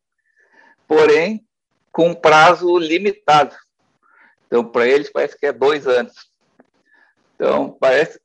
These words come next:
então, eles trabalham por um prazo limitado, por dois anos ou três anos, parece. E depois desse prazo, eles são obrigados a, aí sim, a,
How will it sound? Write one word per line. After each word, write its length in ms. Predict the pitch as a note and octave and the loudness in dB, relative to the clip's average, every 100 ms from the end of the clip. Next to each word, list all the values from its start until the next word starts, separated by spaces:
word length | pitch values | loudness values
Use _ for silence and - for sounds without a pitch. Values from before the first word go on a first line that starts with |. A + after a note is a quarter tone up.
| _ _ | _ _
então, 540 | - - D3+ E3 E3 D3 | -20 -6 -2 0 0 -2
eles 120 | C3+ | -4
trabalham 480 | - C#3 C#3 F3 F#3 | -2 -2 0 -2 -2
por 160 | E3+ E3 | -4 -6
um 180 | D3 | -6
prazo 380 | C#3+ D3 D3+ D3+ | -6 -2 0 0
limitado, 600 | C3+ C3+ A#2 B2 D3+ D#3+ - | -6 -8 -4 0 0 0 -8
por 100 | G#2 | -8
dois 300 | B2+ B2+ G#2+ | -4 -4 -2
anos 280 | B2 C3+ A#2+ | -4 -4 -10
ou 80 | |
três 360 | - A#2+ A#2 G#2 | -8 -6 -4 -2
anos, 300 | B2 C#3+ D3+ | -2 -2 -8
parece. 240 | - - _ _ _ - - - _ _ | -18 -20 _ _ _ -20 -20 -20 _ _
E 400 | - F3+ A#3 A3+ - | -8 -4 -2 -4 -8
depois 460 | - C#3+ - F3+ G3 | -6 -6 0 2 2
desse 320 | F#3+ F#3 - - | 2 0 -2 0
prazo, 520 | C#3+ D#3+ F3 F#3 - - | 4 4 4 -2 -6 -4
eles 220 | D3 C#3+ | -4 -4
são 300 | - - E3+ | -6 0 0
obrigados 720 | E3+ D#3+ D#3+ D3 D#3 D#3+ E3+ D#3+ | 0 -2 -2 0 0 0 -4 -2
a, 460 | D#3 D#3 D3+ D3 D3+ | 0 2 0 0 -2
aí 260 | C3+ C3 D3+ | -2 0 -2
sim, 380 | D#3 D#3+ E3+ D#3+ | -6 -14 -10 -4
a, 360 | C#3+ B2+ G#2+ | -2 -2 -4